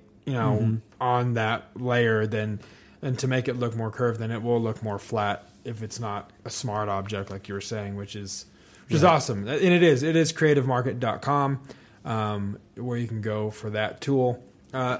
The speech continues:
Speaker 1: another one that I had just, we've just recently learned of here,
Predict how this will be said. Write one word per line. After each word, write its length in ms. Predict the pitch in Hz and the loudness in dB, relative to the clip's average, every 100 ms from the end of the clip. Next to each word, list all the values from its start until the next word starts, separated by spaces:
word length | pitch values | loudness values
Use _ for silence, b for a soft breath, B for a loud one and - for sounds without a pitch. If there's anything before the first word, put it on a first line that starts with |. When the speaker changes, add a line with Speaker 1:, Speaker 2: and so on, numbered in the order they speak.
| - | -2
Speaker 1:
another 340 | 151 175 226 | 2 6 8
one 240 | 190 160 | 8 6
that 240 | 151 143 - | 4 2 -2
I 160 | 107 143 | -2 0
had 220 | 139 123 | 0 -2
just, 500 | 113 139 160 160 - | 2 4 4 2 -10
we've 300 | - 143 131 | -4 -2 0
just 300 | 143 190 - | 2 0 2
recently 400 | 160 170 135 123 | 0 2 0 0
learned 260 | 120 120 113 | 0 2 2
of 180 | 107 | 0
here, 560 | - - 180 123 104 104 | -2 0 2 2 0 -6